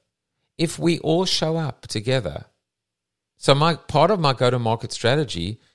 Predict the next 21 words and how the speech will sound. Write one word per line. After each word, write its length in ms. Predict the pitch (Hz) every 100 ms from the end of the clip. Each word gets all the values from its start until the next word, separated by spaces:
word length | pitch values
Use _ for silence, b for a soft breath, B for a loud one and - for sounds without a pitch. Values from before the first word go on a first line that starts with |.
| _ -
is 140 | 143
to 120 | 175
get 280 | - 165 - -
every 340 | 170 180 185
single 400 | - 190 180 160 127
leader 320 | 135 165 120
in 160 | 117
Web 200 | 110 120
three 440 | - 107 92 95 113 _ _ _
to 100 | -
become 400 | 135 - 156 151
part 280 | - 117 131
of 80 | 127
Alpha 340 | 117 127 139
Collective. 720 | - 151 208 - - - - _ _ _ _ _ -
Hell, 240 | 285 302
I'll 180 | - 151
give 180 | 156 147
them 160 | 160
free 300 | 151 - 151
passes. 720 | 151 151 175 - 135 - -